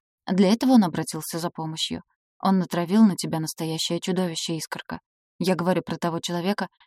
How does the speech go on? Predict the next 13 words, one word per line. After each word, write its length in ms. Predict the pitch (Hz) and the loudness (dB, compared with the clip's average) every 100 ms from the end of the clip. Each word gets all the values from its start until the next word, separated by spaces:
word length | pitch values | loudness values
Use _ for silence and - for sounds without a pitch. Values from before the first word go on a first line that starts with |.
| - | -8
из-за 240 | 190 175 | -6 -2
которого 440 | 175 - 175 165 156 | -2 -2 -2 -2 -2
большая 460 | 180 170 - 156 | -2 -2 -4 -4
часть 280 | - 151 - | -4 -8 -6
вероятностных 720 | 170 170 165 160 156 - - | -4 -2 -2 -4 -8 -8 -6
линий 340 | 170 165 208 226 _ _ | -4 4 4 4 _ _
до 120 | 180 | -4
сих 240 | 180 170 - | -4 -6 -2
пор 200 | 202 185 | 0 2
не 140 | 165 | 0
прорисовалась 720 | - 165 151 - 165 190 190 | -2 -6 -4 -4 -2 0 -2
до 120 | - 165 | -4 -4
конца, 400 | 165 156 165 | -4 -4 -8